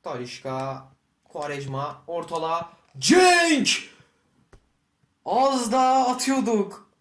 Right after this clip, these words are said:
Arkadaşlar, bir önceki bölümde Cenk'in Şampiyonlar Ligi'nde attığı golü atmaya çalışacağız demiştim.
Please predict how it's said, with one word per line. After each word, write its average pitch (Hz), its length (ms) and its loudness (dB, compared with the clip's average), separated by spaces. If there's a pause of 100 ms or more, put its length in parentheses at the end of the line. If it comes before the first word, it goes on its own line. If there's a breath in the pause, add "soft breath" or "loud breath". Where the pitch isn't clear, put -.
(1500)
Arkadaşlar, 208 600 -2
bir 240 100 -2
önceki 226 380 -2
bölümde 214 680 -2 (420)
Cenk'in 185 640 -6
Şampiyonlar 190 600 -6
Ligi'nde 190 280 -6
attığı 180 280 -4
golü 190 220 -2
atmaya 185 320 -6
çalışacağız 139 640 -8
demiştim. 131 600 -10